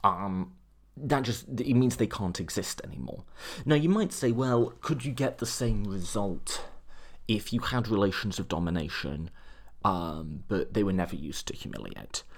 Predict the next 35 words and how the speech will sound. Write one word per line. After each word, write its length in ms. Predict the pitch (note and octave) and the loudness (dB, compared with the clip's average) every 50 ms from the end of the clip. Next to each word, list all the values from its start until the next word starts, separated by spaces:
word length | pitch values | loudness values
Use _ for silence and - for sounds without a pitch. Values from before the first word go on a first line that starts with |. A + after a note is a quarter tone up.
| - - - - - - | -14 -14 -12 -12 -6 2
Well, 340 | E3+ F3 A#2+ - E3 D#3+ B2+ | 4 6 6 6 4 2 4
there 180 | B2 B2 A2 G#2 | 6 6 6 6
are 160 | G#2 - - - | 4 2 2 4
other 440 | C3+ C3 A#2+ A#2 - A2 G#2 F#2 - - | 6 6 6 6 6 4 4 2 2 0
independent 1160 | - G#2 F#2+ F2+ - - - - - - - C4 A#3 G#3 D#3+ - - - - - - - - - - | 0 0 0 0 -2 -4 -4 -4 -4 -2 2 4 6 6 6 6 4 0 -2 -4 -6 -8 -8 -8 -8
reasons 720 | - - - - - - - - B1+ D2 G#2 - - - - - - - - - - - - - - - | -8 -8 -6 -6 -6 -6 -6 -6 -6 -6 -4 -4 -4 -6 -6 -10 -14 -16 -16 -16 -16 -16 -16 -16 -8 -6
to 260 | - - A2 F2 E2 D#2+ | 2 4 6 6 6 4
find 420 | - - F#2+ D#2+ D2+ E2 E2+ - | 2 0 -2 -2 -2 -4 -4 0
relations 460 | G2 F#2+ D2 - - - F#2 - - | 2 2 2 0 -2 -4 -4 -4 -6
of 80 | - - | -4 -4
domination 640 | - - B1+ C#2+ C2 A#1+ G#1 - - - - - - | -4 -4 -4 -4 -6 -6 -6 -6 -6 -6 -6 -4 -4
undesirable, 760 | F#2+ F2+ E2 - - - - C#3 C3 A#2 F2 - - - - | -2 -2 -2 -2 0 2 4 4 6 4 4 4 2 -2 -2
but 280 | - - F#2 - - - | 2 2 2 2 2 2
let, 220 | G#2+ A2 G2 - G2+ | 4 4 4 4 4
let's 160 | G#2+ F#2+ - | 2 2 2
just 220 | - - - - - - - - - - - - - - - - - - - - - - | 0 -2 -2 -4 -6 -8 -8 -6 -6 -6 -6 -6 -6 -6 -6 -8 -8 -8 -8 -10 -6 2
put 160 | - - - | 4 4 6
that 180 | - D2 - - | 4 2 0 -2
to 100 | - - | -2 -2
one 140 | D#2+ C2+ - | -2 -2 0
side 320 | - - C#3 B2+ A#2 - | 2 4 4 6 4 4
for 180 | - - - - | 2 0 0 0
a 60 | C2+ | 0
minute. 400 | B1+ A1 G#1+ A1 G#1+ - - - - - - - - - - - - - | 0 -4 -4 -6 -6 -6 -8 -8 -8 -10 -14 -16 -16 -14 -14 -14 -2 2
Uh, 420 | - A2 - B2 B2+ C3 B2+ C3 - - | 4 6 6 6 6 4 4 2 2 2
I 60 | - C#3 | 0 0
think 240 | - E3+ G3 - - | 2 0 -2 -2 -2
the 80 | A3+ | 0
answer 320 | A3 G3+ F3+ - - - B2 | 0 0 0 -2 -2 -4 -6
to 120 | - - G#2+ | -6 -6 -6
that 280 | A#2 G2+ G2 - - | -4 -4 -4 -4 -4
is 100 | G2 F2+ | -4 -6
something 380 | - - G2 F2+ F2 - F#2+ E2 | -4 -4 -4 -4 -4 -6 -8 -8
like 300 | D#2 C#2+ C2 - - - | -6 -8 -10 -10 -10 -12
this. 360 | - - - - - - - | -12 -10 -10 -10 -10 -10 -12